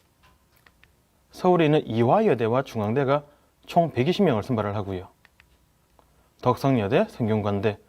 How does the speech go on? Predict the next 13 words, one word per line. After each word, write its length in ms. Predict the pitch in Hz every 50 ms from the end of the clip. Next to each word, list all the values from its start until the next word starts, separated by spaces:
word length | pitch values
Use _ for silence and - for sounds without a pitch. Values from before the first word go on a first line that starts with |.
| _ _ _ _
서울대, 560 | - - 107 98 98 101 113 160 202 247 - - _ _ _ _ _ _ _ _ _ _
경성대, 560 | - 107 107 107 - 117 110 110 110 120 107
영남대, 440 | 98 101 113 117 120 117 113 139 151
전남대, 540 | 147 - 98 95 95 95 98 95 104 95 - _ _ _ _ _ _ - _ _ _ _ _
대구 200 | - 117 107 104 101
가톨릭대, 480 | 101 - 117 101 107 - _ 165 165
조선대, 400 | 156 - 104 92 117 117 113 127
충북대가 580 | 120 - 208 185 151 123 - 101 101 113 143 151 - - - - _ _
오십 300 | - 110 120 123 - 156
명 120 | 143 131 104
이상을 280 | 147 147 151 151 165
선발하고 400 | - - 127 110 101 98 95 92
있습니다. 480 | 87 - - - 98 90 87 90 92